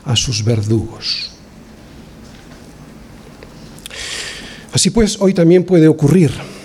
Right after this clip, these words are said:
y no solo no lo niego, sino que lo afirmo. Lo afirmo porque a mí me pasó una vez. Pero no es de esto de lo que habla Efesios cinco dieciocho,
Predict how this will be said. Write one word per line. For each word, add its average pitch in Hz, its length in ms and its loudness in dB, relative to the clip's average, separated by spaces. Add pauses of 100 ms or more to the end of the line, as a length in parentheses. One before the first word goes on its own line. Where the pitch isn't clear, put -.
(340)
y 131 100 2
no 151 80 4
solo 170 240 2
no 147 140 2
lo 127 100 0
niego, 147 540 2
sino 123 580 2
que 123 100 -6
lo 101 140 -2
afirmo. - 400 -12 (1200)
Lo 110 80 -4
afirmo 175 340 2
porque 120 600 -2 (160)
a 104 140 -4
mí 175 160 4
me 147 140 2
pasó 135 220 -6
una 113 140 0
vez. 220 280 0 (1200)
Pero 165 200 6
no 220 240 4
es 220 180 0
de 175 160 4
esto 151 360 0
de 127 100 2
lo 120 100 2
que 131 160 0
habla 135 200 4
Efesios 117 920 0
cinco 123 400 0
dieciocho, 110 640 -2